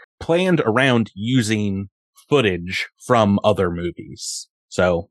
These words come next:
they already had that, like, in mind. That was how it was pitched. And that was the script that was drafted from Shinichi Sekizawa. Ishiro Honda, the director here,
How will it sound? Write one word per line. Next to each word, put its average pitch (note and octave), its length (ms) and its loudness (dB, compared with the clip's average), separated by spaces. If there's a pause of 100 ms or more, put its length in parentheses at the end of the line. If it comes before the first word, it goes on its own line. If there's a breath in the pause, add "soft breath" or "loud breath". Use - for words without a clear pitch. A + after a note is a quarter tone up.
they F#2+ 160 4
already G2 220 6
had F#2 180 2
that, E2+ 200 -2
like, - 240 -8
in F#2 120 -4
mind. F2 340 -4
That A2 140 4
was G2+ 140 -2
how G#2+ 160 4
it F2 80 -2
was - 240 -12
pitched. - 600 -4 (400 loud breath)
And F#2 100 -2
that G2+ 140 4
was G2 160 2
the F#2+ 100 -4
script - 720 -2
that F#2+ 420 2 (400)
was F2 920 2
drafted E3+ 500 0 (340)
from F2 320 -6
Shinichi - 400 -10
Sekizawa. A2 600 0 (880)
Ishiro G3+ 320 2
Honda, D#3+ 460 2
the - 100 -20
director C3+ 380 0
here, A2 320 4